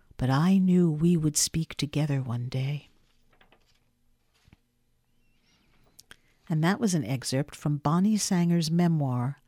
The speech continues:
Conversations with Grandmother Redwood. And now here is a true story written by me, starring both of my friends, Bonnie and Antonia.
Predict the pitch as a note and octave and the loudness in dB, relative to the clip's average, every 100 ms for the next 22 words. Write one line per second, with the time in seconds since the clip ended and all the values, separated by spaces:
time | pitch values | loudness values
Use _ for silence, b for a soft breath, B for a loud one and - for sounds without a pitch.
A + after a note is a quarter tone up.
0 | _ _ - - D#3 E3+ A3 - C#3+ C3+ | _ _ -12 -2 2 2 0 0 0 0
1 | C#3 D#3 - G3 - D3+ C#3+ D3 D#3+ D#3+ | -4 -4 -4 -6 -2 0 0 0 -2 -2
2 | D3+ - F#2+ D#2+ - _ _ _ _ _ | -2 -4 -8 -12 -18 _ _ _ _ _
3 | _ _ _ _ _ _ _ - b b | _ _ _ _ _ _ _ -20 b b
4 | b b b b b b b b b A3 | b b b b b b b b b 6
5 | A3 A3+ A3 D4 E4+ F#4 F3 E3+ G3+ D4 | 6 6 4 4 6 4 4 6 4 2
6 | - - _ - F3+ F3+ - F4+ G4 - | 0 -2 _ -2 2 2 2 2 2 2
7 | F3 D3 C#3+ B3 A3 - G3+ B3+ A#3 A#3 | 2 2 2 0 -4 0 2 4 2 2
8 | A#3 A#3+ C4+ B3+ E3+ C3 C3+ - - - | 0 2 2 4 2 2 -2 -6 -10 -6
9 | - F3+ F#3+ E3+ - A3 C#4+ D4 B3+ G#3 | 0 2 4 2 2 2 2 -2 -2 0
10 | D#3+ D3 E3 C#3 D#2+ - - - _ F3 | 0 0 -2 -4 -6 -12 -12 -12 _ -2
11 | E3+ G3+ C4 D4 E3+ E3+ - F#3 G3 G3+ | 0 0 -2 -2 0 0 -2 -2 -2 -4
12 | - A3 G3 C3 G2+ G2+ | -8 -4 -2 -4 -8 -14